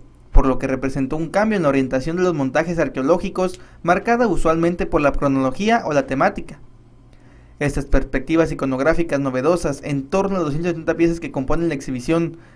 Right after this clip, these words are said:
testimonios de los paradigmas estéticos de los mayas en diferentes tiempos y espacios, también se reúnen en la reciente publicación mediante los ensayos de los arqueólogos Miriam Judith Gallegos Gómora, Antonio Benavides Castillo y Adriana Velázquez Morlet.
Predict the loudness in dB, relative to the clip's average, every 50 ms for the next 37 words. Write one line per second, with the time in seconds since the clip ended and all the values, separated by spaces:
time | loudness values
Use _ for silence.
0 | -10 -4 -2 -2 -2 -2 -2 -2 -2 -2 0 0 0 0 0 0 0 0 2 0
1 | 0 0 0 -2 -2 -2 -2 -2 -4 -2 -2 -2 -2 0 0 -2 -2 -2 -2 0
2 | 0 0 0 0 -2 -2 -2 -2 -2 -2 -2 -2 -4 -2 0 0 0 0 0 -2
3 | -2 0 -2 -2 2 2 2 2 4 2 2 2 2 -2 -6 -16 -20 -20 -16 -6
4 | -2 0 2 4 4 4 2 2 0 0 0 -2 0 0 0 0 0 -2 -4 -4
5 | -2 0 2 2 2 2 0 0 -2 -4 -4 -4 -2 -2 -2 -4 -2 -2 -2 -2
6 | 0 2 2 2 2 0 0 -2 -2 -2 -2 -2 -2 0 0 0 0 0 0 0
7 | 0 0 -2 -2 0 2 2 2 2 2 0 0 -2 -4 -6 -12 -20 -20 -20 -12
8 | -6 -2 0 0 2 2 0 0 0 0 0 2 0 2 2 2 0 0 0 -2
9 | -2 -4 -4 -2 -2 -2 0 2 4 4 4 4 2 -2 -8 -20 -20 -20 -20 -6
10 | -2 -2 -2 2 4 4 4 4 4 2 2 2 2 0 2 2 0 0 -2 -2
11 | -4 -4 -4 -2 -4 0 2 2 2 2 2 0 0 0 0 2 2 2 2 2
12 | 2 2 4 4 2 2 0 -2 -6 -4 -4 -2 -2 0 0 0 0 -2